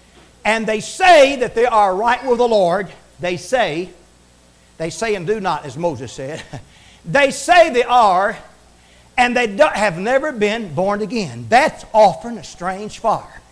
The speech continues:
If you haven't been born again, that's offering a strange praise unto God. That's strange. And I've heard people say, and I've said this many times, and let me say it again on the broadcast.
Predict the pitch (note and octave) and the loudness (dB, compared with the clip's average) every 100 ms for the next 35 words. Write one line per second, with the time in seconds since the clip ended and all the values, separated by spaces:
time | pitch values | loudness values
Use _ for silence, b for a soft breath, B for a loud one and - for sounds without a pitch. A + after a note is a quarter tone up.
0 | b b b b B3+ C4 C4+ G#3+ G4 G#4 | b b b b -2 0 0 4 4 4
1 | G4 F4+ F4 C4+ E4+ E4 D4+ D4 F#4+ G4 | 2 2 2 6 8 6 4 2 6 4
2 | - B B F3 F4+ G4 - D4+ F#4+ F#4+ | 2 B B 6 6 6 4 8 10 10
3 | F4+ F#4 E4 - - E4 G4+ G#4 G4+ F#4+ | 6 4 4 0 2 6 6 6 2 -4
4 | - - E4+ G4 G4+ G4+ F4 G#4 G4 G4+ | -6 4 8 8 6 2 0 0 2 6
5 | G#4 C#4+ A3+ B B G4 G4 - - G4 | 8 6 4 B B 4 4 0 0 8
6 | G#4 G#4 D5 A3 C#4 F#4 F#4 A3+ D#4 - | 10 10 10 6 2 4 4 4 4 2
7 | C#4+ - G3 - C4+ B3 B B D4 D#4+ | -6 -4 -8 -2 0 0 B B 0 4
8 | E4+ - E4 D#4+ D#4 - B3 C#4 - B3 | 4 4 4 4 2 -6 -4 -4 0 4
9 | A#3+ B3 A#3+ - - D#4 D4+ A#3 - B3+ | 4 4 0 -8 -4 0 0 -2 0 0
10 | F#3+ F3 G3 G3+ F#3+ F#3 F3+ D3+ - - | 0 0 0 2 0 2 2 2 2 2
11 | - - | 0 -14